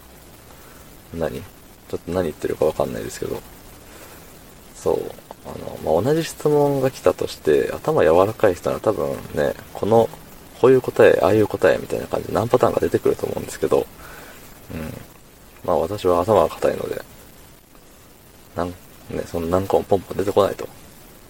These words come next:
いうことですよ。うん。すごい根に持った言い方になっちゃいましたけど。まあ、日々ね、あの、頭を柔らかくできるように頑張って暮らしていこうかなと思いましたね。うん。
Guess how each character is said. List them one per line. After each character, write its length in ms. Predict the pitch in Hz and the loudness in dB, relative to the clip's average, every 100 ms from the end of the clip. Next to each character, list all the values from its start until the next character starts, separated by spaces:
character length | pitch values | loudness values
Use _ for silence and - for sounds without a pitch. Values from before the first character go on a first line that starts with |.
| - - | -20 -8
い 60 | |
う 60 | 78 | -6
こ 60 | 87 | 2
と 120 | 90 | 2
で 60 | |
す 80 | - | 2
よ。 120 | - - - - - - - - - - | -4 -8 -18 -20 -20 -20 -20 -20 -20 -10
う 20 | |
ん。 200 | 80 78 - - - - | -8 -8 -10 -20 -20 -10
す 60 | - | -2
ご 120 | 98 | 0
い 40 | |
根 180 | 78 80 | 0 0
に 100 | 95 | 2
持 80 | 98 | 2
っ 40 | |
た 160 | - - | 2 -2
言 100 | - | -2
い 20 | |
方 180 | - - | -2 -2
に 60 | - | -4
な 60 | |
っ 40 | - | -6
ち 100 | - | -10
ゃ 40 | |
い 40 | |
ま 60 | - | -10
し 80 | - | -12
た 60 | |
け 80 | - | -14
ど。 60 | - - - - - - - - - - - - - - - | -16 -20 -20 -20 -20 -20 -20 -20 -20 -20 -20 -20 -20 -20 -12
ま 80 | - | -8
あ、 60 | - - - - - | -8 -10 -20 -14 -4
日 80 | 92 | -4
々 120 | - | -4
ね、 140 | - - - - - - - | -8 -10 -16 -20 -20 -18 -12
あ 140 | 85 - | -10 -8
の、 100 | - | -6
頭 260 | - 90 | -2 0
を 120 | 80 | 0
柔 220 | 80 85 95 | 2 4 4
ら 80 | |
か 80 | 104 | 2
く 120 | - | -4
で 120 | 80 80 | -4 -2
き 120 | 110 | 0
る 100 | 98 | 2
よ 120 | 98 | 2
う 60 | 98 | 2
に 220 | 78 - - - - - - - - | -4 -8 -14 -20 -20 -20 -20 -18 -10
頑 160 | 82 82 | -8 -8
張 60 | |
っ 40 | 78 | -10
て 340 | - - - - - - - | -4 -2 -2 -8 -20 -18 -6
暮 160 | 85 | -4
ら 60 | 80 | -4
し 60 | |
て 120 | - 80 | -2 -2
い 40 | |
こ 140 | 82 78 | -2 -4
う 20 | |
か 80 | - | -6
な 80 | - | -8
と 260 | - - - - | -10 -12 -12 -8
思 160 | 76 82 | -6 -4
い 40 | |
ま 120 | 73 - | -6 -10
し 60 | |
た 100 | - | -14
ね。 60 | - 82 - - - - - - - - | -14 -16 -18 -20 -20 -20 -20 -20 -20 -14
う 40 | |
ん。 100 | 82 | -12